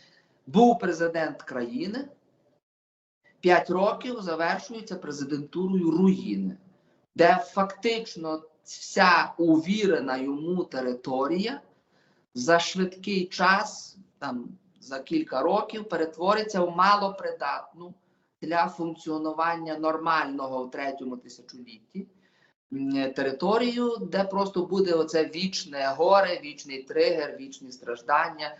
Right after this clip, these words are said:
купу нерозрішеного, купу системного нерозрішеного. І це просто суспільство, якби, на це заплющує очі, бо це все затуляється зараз актуальною війною.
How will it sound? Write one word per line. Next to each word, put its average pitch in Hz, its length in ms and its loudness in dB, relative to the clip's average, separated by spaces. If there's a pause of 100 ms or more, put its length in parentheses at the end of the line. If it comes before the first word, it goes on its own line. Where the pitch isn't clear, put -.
(320)
купу 185 260 4
нерозрішеного, 143 960 -2
купу 143 540 -4
системного 156 960 2
нерозрішеного. 131 840 -4 (360)
І 131 100 -6
це 175 200 2
просто 165 300 -6
суспільство, 160 800 -2 (140)
якби, 143 260 2
на 151 100 2
це 160 260 6
заплющує 156 600 0
очі, 214 520 0
бо 185 80 -4
це 196 300 2
все 208 400 0
затуляється 185 840 -4
зараз 175 360 -4
актуальною 151 680 -2
війною. 123 440 -10